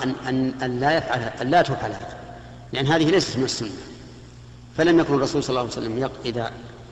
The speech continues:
فرغ من دفن الميت أو إذا كان في انتظار دفن الميت يقوم ويخطب الناس أبدا، ولا عهدنا هذا أيضا في مشايخنا السابقين، وهم أقرب إلى السنة منا،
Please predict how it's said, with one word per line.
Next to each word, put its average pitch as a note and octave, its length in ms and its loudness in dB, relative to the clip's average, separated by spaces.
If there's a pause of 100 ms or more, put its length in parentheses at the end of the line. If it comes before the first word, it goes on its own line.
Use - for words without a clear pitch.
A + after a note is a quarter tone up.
(160)
فرغ C#3 240 2
من A#2+ 140 0
دفن A#2+ 180 -4
الميت B2+ 260 -2 (140)
أو D#3+ 180 8
إذا D#3 200 8
كان C#3+ 300 4
في - 160 -6
انتظار C3+ 360 0
دفن A#2+ 200 -6
الميت C#3+ 440 0 (540)
يقوم C#3+ 340 4
ويخطب B2 340 -2
الناس G#2+ 320 -4
أبدا، C#3 260 -2 (840)
ولا F#3 180 6
عهدنا C#3 440 4
هذا C3 100 2
أيضا B2+ 180 2
في A#2+ 100 -2
مشايخنا B2 460 -4
السابقين، B2 720 -2 (1160)
وهم E3+ 260 4
أقرب D#3+ 340 4
إلى C3 100 4
السنة B2 400 0
منا، A#2 280 -2